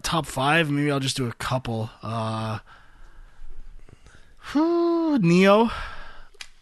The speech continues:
That was a big one. That took a long time. Neo,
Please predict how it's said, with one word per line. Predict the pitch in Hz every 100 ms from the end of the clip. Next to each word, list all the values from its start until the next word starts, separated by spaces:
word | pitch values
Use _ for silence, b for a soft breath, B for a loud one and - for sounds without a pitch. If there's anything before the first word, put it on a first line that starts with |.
| - - - - - - - - - - - -
That | 131
was | 143 147
a |
big | 139 135
one. | 147 160 - - - - B B B B B B B B B B - - -
That | 131
took | 139
a | 120
long | 117 127 139 147 147 143 -
time. | 135 120 104 92 B 160 143 -
Neo, | 104 143 165 170 170 170 170 170